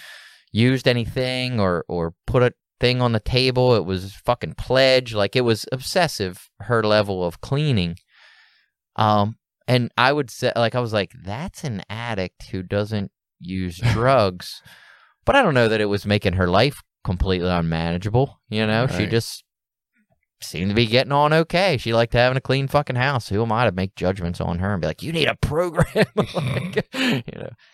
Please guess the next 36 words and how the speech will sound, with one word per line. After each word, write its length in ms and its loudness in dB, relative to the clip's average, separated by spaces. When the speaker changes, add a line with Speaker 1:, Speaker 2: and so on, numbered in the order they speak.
Speaker 1:
"You 80 -10
need 100 -10
to 60 -14
fix 320 -10
that 220 -12
shit." 280 -14
Speaker 2:
So 320 4
interestingly, 800 2
and, 120 0
and 280 -4
here's 260 4
something 380 0
that 140 0
I 140 2
find 340 2
fascinating 560 4
for 100 4
my 160 2
own 220 4
brain. 420 0
You 160 2
mentioned 400 2
that 140 0
moderation 640 2
management, 600 2
and 140 -2
the 60 2
first 420 4
thought 240 4
that 120 -2
came 280 0
up 160 2
for 140 -2
me 220 0
was 200 2
like, 300 2